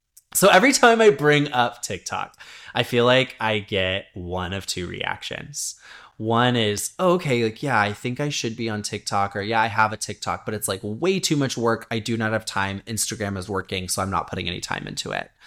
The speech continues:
And the other reaction I get is, "There is no way on God's green earth that you are gonna get me to dance on that Gen Z platform."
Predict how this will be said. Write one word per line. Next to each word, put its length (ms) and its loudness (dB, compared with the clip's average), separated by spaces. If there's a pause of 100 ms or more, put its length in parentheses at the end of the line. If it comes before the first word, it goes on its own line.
(380)
And 120 0
the 160 0
other 280 6
reaction 500 2
I 120 -2
get 360 -4
is, 320 -6 (160)
"There 220 0
is 180 -2
no 180 0
way 220 2
on 140 -4
God's 260 -2
green 220 -6
earth 420 -6
that 140 -4
you 120 -2
are 80 -2
gonna 200 -2
get 160 -4
me 100 -4
to 160 -8
dance 640 -2
on 180 -4
that 180 -4
Gen 240 -6
Z 260 -10
platform." 580 -4